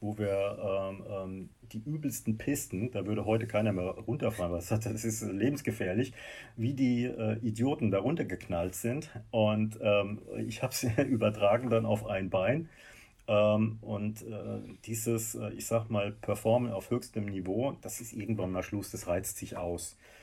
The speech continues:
Und wenn du dann mal, äh, äh, so Mitte fünfzig bist und vielleicht auch auf die sechzig zugehst, dann musst du einfach, äh, ein bisschen smarter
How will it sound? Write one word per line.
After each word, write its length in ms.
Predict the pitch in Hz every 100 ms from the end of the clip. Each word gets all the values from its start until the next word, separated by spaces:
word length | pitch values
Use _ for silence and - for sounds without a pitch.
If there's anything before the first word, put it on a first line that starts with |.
| - _
Und 100 | 92
wenn 140 | 92
du 100 | 107
dann 220 | 107 101 104
mal, 320 | 98 101 107
äh, 720 | 104 98 98 104 104 98 95
äh, 20 |
so 160 | 95 98
Mitte 600 | 101 110 117 110 107 107
fünfzig 480 | - 127 135 123 110
bist 320 | 117 117 117
und 80 | 107
vielleicht 260 | 107 101
auch 60 | 101
auf 120 | 95
die 120 | -
sechzig 480 | 107 110 110 - -
zugehst, 360 | - 107 110 110
dann 100 | 107
musst 140 | 110
du 60 | 101
einfach, 400 | 104 110 117 -
äh, 340 | 104 104 104 107
ein 80 |
bisschen 340 | 107 120 127 117
smarter 540 | - 92 101 95 -